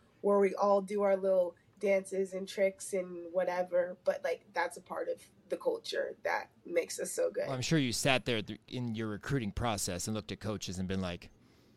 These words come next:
Speaker 2: "Okay, no one in the country's Roger, so I have to throw that right out the window. Roger's unique. No one's gonna be
Speaker 1: <laughs>
Speaker 2: Roger. So now what's next?" So I was just curious, just curious because obviously,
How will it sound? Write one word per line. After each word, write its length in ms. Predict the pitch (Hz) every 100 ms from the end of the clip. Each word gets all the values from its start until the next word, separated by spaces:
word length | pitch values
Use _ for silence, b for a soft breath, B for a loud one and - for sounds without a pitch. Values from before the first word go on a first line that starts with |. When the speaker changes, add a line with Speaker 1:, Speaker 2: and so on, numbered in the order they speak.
| _ _ _ _ _ - b b
Speaker 2:
"Okay, 200 | 131 117
no 180 | 120 185
one 120 | 185
in 60 | 156
the 60 |
country's 400 | 139 143 117 117
Roger, 380 | 98 104 98 98
so 180 | 101 127
I 80 | 113
have 180 | 117 117
to 80 |
throw 200 | - 120 107
that 160 | 104
right 140 | 98 92
out 120 | 92
the 60 | 92
window. 260 | 87 82
Roger's 360 | 90 110 113 113
unique. 380 | 127 113 104 117
No 100 | 113
one's 140 | 113
gonna 140 | - -
be 60 | -
Speaker 1:
<laughs> 140 | -
Speaker 2:
Roger. 320 | - - 165 180 214
So 140 | -
now 200 | 175 160
what's 240 | 143 135 -
next?" 720 | 127 - - - - 311 254
So 80 | 262
I 120 | 262
was 80 | 240
just 180 | 170 -
curious, 420 | 151 120 110 -
just 200 | 160 -
curious 340 | 156 131 127 247
because 260 | 165 107
obviously, 600 | 110 104 101 - 101 92